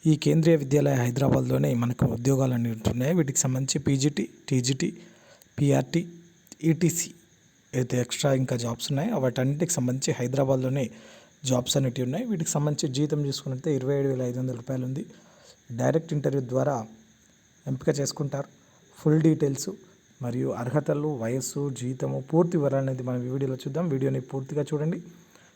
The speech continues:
స్కిప్ చేయకుండా చూడండి. దాంతో పాటుగా ఇంకెవరైనా మన ఛానల్ని సబ్స్క్రైబ్ చేసుకున్నట్లయితే వెంటనే సబ్స్క్రైబ్ చేసుకొని ప్రతిరోజు ప్రభుత్వ ఉద్యోగాలకు సంబంధించిన సమాచారం అనేది పొందవచ్చు. చూద్దాం నోటిఫికేషన్ యొక్క పూర్తి సమాచారాన్ని.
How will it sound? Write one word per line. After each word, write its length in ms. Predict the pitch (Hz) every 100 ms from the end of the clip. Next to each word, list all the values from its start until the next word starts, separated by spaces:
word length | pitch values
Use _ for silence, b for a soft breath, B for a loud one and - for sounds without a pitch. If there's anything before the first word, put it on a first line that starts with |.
| -
స్కిప్ 400 | - - - 170
చేయకుండా 280 | 160 143 131
చూడండి. 360 | 131 123 127
దాంతో 340 | 123 123 131 127
పాటుగా 480 | - 120 160 139 110
ఇంకెవరైనా 540 | 120 139 135 143 151
మన 200 | 147 127
ఛానల్ని 460 | 120 131 131 127 127
సబ్స్క్రైబ్ 540 | 135 - - 170 151
చేసుకున్నట్లయితే 580 | 131 - 127 - 123 135
వెంటనే 400 | 113 120 135 139
సబ్స్క్రైబ్ 480 | - - - 127 127
చేసుకొని 360 | - 147 170 - B B B B B -
ప్రతిరోజు 560 | 135 151 147 143 135 - B B B - 135
ప్రభుత్వ 340 | 131 135 160
ఉద్యోగాలకు 420 | 135 127 131 127
సంబంధించిన 320 | - 117 113
సమాచారం 560 | 117 117 123 131 131 120
అనేది 160 | 113 110
పొందవచ్చు. 520 | 120 120 123 - 202 - B B B -
చూద్దాం 300 | 156 143 131
నోటిఫికేషన్ 440 | 123 127 131 -
యొక్క 240 | 110 - 110 -
పూర్తి 240 | 117 -
సమాచారాన్ని. 640 | - 110 120 - 135 160